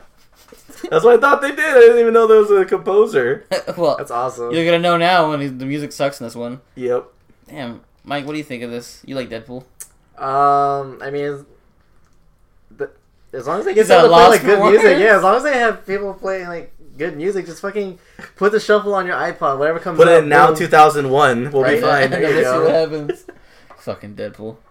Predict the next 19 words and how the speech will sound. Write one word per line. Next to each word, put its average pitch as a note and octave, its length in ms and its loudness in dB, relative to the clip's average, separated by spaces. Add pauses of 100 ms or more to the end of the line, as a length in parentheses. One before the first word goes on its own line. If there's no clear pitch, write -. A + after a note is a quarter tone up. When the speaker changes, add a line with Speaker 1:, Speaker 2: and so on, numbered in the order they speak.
(540)
Speaker 3:
Yeah, E4 160 -14
just D3 240 -16
put E3+ 160 -8
your, F#3+ 200 -10
just D3 200 -20 (720)
put E3 140 -4
your E3+ 80 0
iPhone F3 320 -2
in E3 60 -6
the D#3+ 120 -6
aux D#3+ 100 -2
cord, F3 320 -10
put D#3+ 140 -6
it E3 40 -4
on D#3+ 80 -6
shuffle, D#3 340 -8
whatever C#3+ 240 -6
plays, D#3+ 340 -8
boom. C#3 440 -8